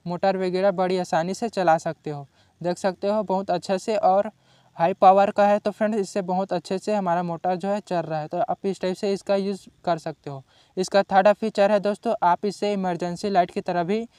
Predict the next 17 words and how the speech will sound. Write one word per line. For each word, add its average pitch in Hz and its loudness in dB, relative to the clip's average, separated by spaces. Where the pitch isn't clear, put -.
यूज़ 190 0
में 214 2
ले 208 2
सकते 202 -2
हो 214 2
और 190 2
इसका 180 -2
बैटरी 170 -2
जो 190 -4
है 196 2
फ्रेंड्स 208 -4
बहुत 175 -4
ज़्यादा 160 2
है 208 -4
देख 170 -4
सकते 180 -4
हो। 202 -4